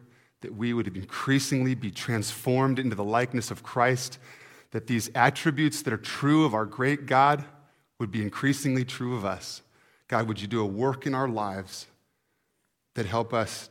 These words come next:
to live in ways that are merciful and gracious? Would you help us to react to situations slow to anger?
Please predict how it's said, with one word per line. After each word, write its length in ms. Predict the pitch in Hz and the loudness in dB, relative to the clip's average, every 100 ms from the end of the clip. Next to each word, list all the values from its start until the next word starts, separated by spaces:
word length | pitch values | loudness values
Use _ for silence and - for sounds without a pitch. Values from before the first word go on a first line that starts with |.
| _ | _
to 120 | - | -6
live 720 | 104 104 120 127 127 127 - - _ _ _ _ _ _ _ | -2 2 4 4 2 -2 -8 -18 _ _ _ _ _ _ _
in 200 | 123 113 | -4 -2
ways 580 | 104 110 113 117 110 - - _ _ _ _ | 0 2 2 0 -2 -10 -16 _ _ _ _
that 120 | - | -4
are 80 | 120 | -2
merciful 680 | 110 107 107 113 - 95 95 | 0 -2 -4 -8 -10 -12 -8
and 160 | 107 98 | -6 -6
gracious? 680 | 95 90 - - - - - _ _ _ _ _ _ _ _ _ _ _ _ _ _ - | -6 -8 -10 -14 -14 -16 -20 _ _ _ _ _ _ _ _ _ _ _ _ _ _ -8
Would 80 | |
you 80 | 104 | -4
help 240 | 101 127 120 | 2 2 2
us 140 | 107 | -4
to 120 | - | -4
react 560 | 107 120 107 120 131 - | -4 0 4 4 2 -8
to 100 | - | -8
situations 1000 | - 123 - 107 110 110 120 113 110 - - _ _ _ _ _ _ _ _ _ _ _ _ _ _ _ _ _ _ _ _ _ _ _ _ _ _ - | -6 -6 -4 -2 0 0 -2 -2 -4 -10 -16 _ _ _ _ _ _ _ _ _ _ _ _ _ _ _ _ _ _ _ _ _ _ _ _ _ _ -12
slow 460 | - - 113 117 | -10 -6 -4 -2
to 120 | 113 | -4
anger? 380 | 110 98 92 98 | -6 -8 -8 -12